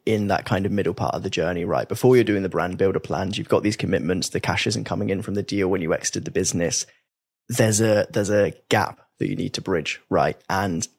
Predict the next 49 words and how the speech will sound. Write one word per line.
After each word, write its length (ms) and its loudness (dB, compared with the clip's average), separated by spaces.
most 320 2
people 420 -2
in 100 -4
a 60 -4
situation 540 0
like 200 -4
that 240 -2
will 140 -2
just 360 -4
flap 380 -2
and 120 -4
they'll 120 -2
panic 480 -4
and 100 -2
they'll 120 0
blame 400 2
and 120 -2
they'll 280 2
look 240 0
for 120 2
excuses 540 -2
or 140 2
exits. 420 -2
But 120 -8
it 60 -2
seems 320 4
like 120 4
you 120 2
were 60 2
very 380 2
pragmatic, 640 -2
at 120 -4
least 220 0
how 100 0
you 100 2
tell 180 0
the 60 -4
story 280 2
now, 200 4
right? 260 4
It 80 2
seems 260 2
very 460 2
calculated. 560 -2
"Okay, 300 2
we 140 0
need 220 -2
to 120 2
make 300 0